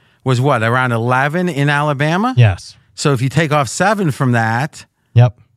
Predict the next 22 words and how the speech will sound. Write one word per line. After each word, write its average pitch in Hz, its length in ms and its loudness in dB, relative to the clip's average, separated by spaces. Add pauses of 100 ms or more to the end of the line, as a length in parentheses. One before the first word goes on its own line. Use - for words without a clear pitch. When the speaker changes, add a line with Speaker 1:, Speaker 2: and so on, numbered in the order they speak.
(200)
Speaker 1:
that'd 120 100 4
Speaker 2:
Alabama 127 340 4
four, 143 340 2
about 120 380 2 (260)
Speaker 1:
it'd 107 100 -10
be 160 60 4
Speaker 2:
home 156 100 4
Speaker 1:
a, 143 40 -2
Speaker 2:
field 151 340 0
for 117 140 0
a 110 40 2
big 110 200 2
game 107 200 4
Speaker 1:
it'd 139 100 2
Speaker 2:
like 131 40 0
Speaker 1:
be 143 80 4
Speaker 2:
that. 104 140 2
Speaker 1:
a - 20 -4
pretty 147 240 2
tight 131 300 -2
game. 127 420 0
Speaker 2:
Yes. 104 420 2